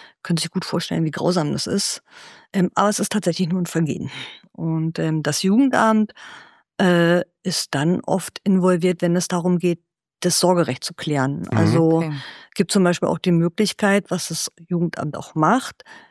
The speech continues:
Speaker 1: Vätern oder Müttern, gibt's ja in beide Richtungen, die ihren Partnern oder dem anderen sorgeberechtigten Teil das Kind entziehen,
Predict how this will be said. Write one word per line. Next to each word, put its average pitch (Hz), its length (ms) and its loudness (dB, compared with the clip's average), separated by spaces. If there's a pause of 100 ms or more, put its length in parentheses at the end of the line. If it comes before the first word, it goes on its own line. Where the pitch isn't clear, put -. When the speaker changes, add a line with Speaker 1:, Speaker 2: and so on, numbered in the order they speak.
(120)
Speaker 1:
Vätern 208 680 2
oder 160 260 -6
Müttern, 208 680 2
gibt's - 260 -8
ja - 80 -4
in 135 80 -4
beide 202 260 2
Richtungen, 214 720 0
die 185 340 -2
ihren 160 760 0 (360)
Partnern 180 560 2
oder 160 240 -4
dem 156 180 -4
anderen 175 520 2
sorgeberechtigten 160 840 -4
Teil 160 220 -2
das 147 180 -6
Kind 233 320 -2
entziehen, 214 600 0